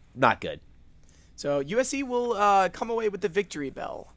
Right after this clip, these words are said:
Speaker 1: Yes, that,
Speaker 2: Uh,
Speaker 1: that's
Speaker 2: our final college game, an S E C special. What do we
Speaker 1: Okay.
Speaker 2: got, Brad?
Speaker 1: Oh, man. So, this game, Texas A and M versus Ole Miss. Ole Miss is a three-point favorite. And I'm gonna go ahead and say this. Vegas, you got it wrong.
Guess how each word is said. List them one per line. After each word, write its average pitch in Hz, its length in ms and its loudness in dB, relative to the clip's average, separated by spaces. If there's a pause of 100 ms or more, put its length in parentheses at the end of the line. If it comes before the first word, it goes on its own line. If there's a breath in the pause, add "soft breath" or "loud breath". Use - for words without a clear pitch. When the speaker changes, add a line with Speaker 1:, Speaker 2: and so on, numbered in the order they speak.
(140)
Speaker 1:
Yes, - 440 -10
that, - 80 -4
Speaker 2:
Uh, 139 500 2
Speaker 1:
that's - 120 -4
Speaker 2:
our 165 120 6
final 233 560 0
college 196 560 2
game, 110 380 -10
an 143 140 -8
S 185 220 0
E 190 80 -10
C 175 200 -6
special. - 520 -4 (840)
What 190 120 -4
do 208 80 -2
we 214 60 -4
Speaker 1:
Okay. 190 60 -8
Speaker 2:
got, 262 180 4
Brad? 175 200 2 (640 loud breath)
Speaker 1:
Oh, 120 320 12
man. 104 340 0
So, 139 320 10 (180)
this 247 200 6
game, 110 460 4 (360)
Texas 240 360 8
A 233 120 6
and 156 100 2
M 143 300 4 (360)
versus 127 320 4
Ole 117 160 2
Miss. - 420 -12 (240 soft breath)
Ole 554 220 -8
Miss - 280 2 (200)
is 175 100 4
a 175 60 6
three-point 156 340 2
favorite. 92 280 -4 (220 loud breath)
And 190 120 4
I'm 262 120 6
gonna 262 300 12
go 208 140 6
ahead 202 140 6
and 170 100 -2
say 165 180 8
this. 165 320 8 (220)
Vegas, 240 320 6
you 190 60 2
got 185 180 12
it 147 60 4
wrong. 101 300 0